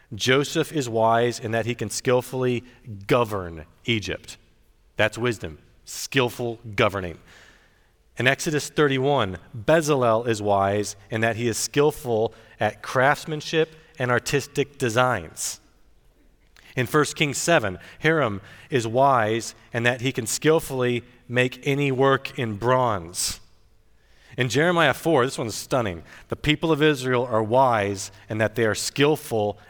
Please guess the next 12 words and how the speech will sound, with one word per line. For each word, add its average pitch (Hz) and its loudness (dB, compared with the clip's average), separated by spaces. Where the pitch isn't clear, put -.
at 110 0
sinning. 139 0
I 120 -4
wanna 123 -2
quote 120 -2
this - -8
one. 82 -10
They 120 0
are, 120 2
quote - -4
unquote, 110 -2
"wise 107 2